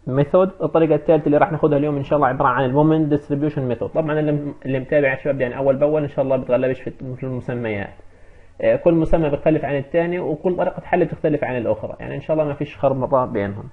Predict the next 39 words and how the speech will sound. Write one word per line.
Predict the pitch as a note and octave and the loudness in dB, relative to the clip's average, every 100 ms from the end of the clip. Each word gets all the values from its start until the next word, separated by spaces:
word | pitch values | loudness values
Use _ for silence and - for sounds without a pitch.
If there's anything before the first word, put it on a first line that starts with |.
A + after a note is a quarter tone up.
| - - - - - - - | -20 -20 -20 -20 -20 -20 -2
طيب، | - G#2 - - - | 4 4 2 -10 -8
آه، | B2 | -4
بدأنا | C3 E3+ F3 | -2 0 -2
الشباب | F3 F3+ E3+ | 0 2 2
المحاضرات، | D3 D#3 D3+ D#3 D#3 | 0 -2 2 2 2
المحاضرة | D3 C3 C3 D3 C#3+ C3 A#2 | -4 -6 -4 -2 0 2 0
تاعت | - A#2+ B2+ | -2 -4 -4
الدكتور | B2+ B2+ D#3 | -6 -4 -2
طبعًا، | C#3 C3 B2 C#3 | 0 0 -2 -4
أو | A#2 A2+ | -6 -8
خمس | - D3 C#3+ - | -8 -6 -4 -6
محاضرات | C3 C#3 C#3 | -6 -2 -2
اللي | C3 B2+ | 0 0
نزلها | C3+ B2+ | 2 2
الدكتور | A#2+ C3+ | 0 -4
على | A2+ B2+ | -2 -2
الموديل. | C3 C#3+ D#3 | -2 -2 -2
طبعًا | D#3 C#3 | -2 -6
مهمة | C#3 D3 C3+ | -4 -2 -2
جدًا | C3+ C3 | -2 -2
نكون | A#2+ C3 B2+ | -2 -6 -8
حاضرينها | A#2+ C3+ C3 B2 B2+ | -8 -6 -6 -2 -2
قبل | A#2+ | -2
لا | A2+ | -4
نبدأ | A#2+ B2+ A#2 A2+ | -6 -8 -8 -6
نحضر | B2 B2 A2+ A2+ | -8 -4 -4 -4
في، | - A2 | -6 -6
آه، | G#2 - A2+ | -4 -6 -10
الدسكشن | B2 - C#3 C3+ A#2+ | -14 -4 -2 -2 -4
هذه. | B2+ C#3 E3 - - - - - - | -4 -4 -6 -8 -20 -20 -20 -20 -2
آه، | G#2+ A2+ | 4 4
يعني | A#2+ C3+ | 4 2
يا | E3 | 2
شباب | F#3+ F#3 - - - | 6 6 4 -10 -4
الدكتور | C3+ C#3 F3+ | -2 2 2
أكيد | E3 F3 | 4 2
شرح | D#3 E3 D3+ | 2 2 2
الأمثلة | C#3 C#3 C#3+ C3+ | 2 0 2 0
كلها، | B2+ C#3 C#3+ D#3+ - | 2 2 2 -2 -4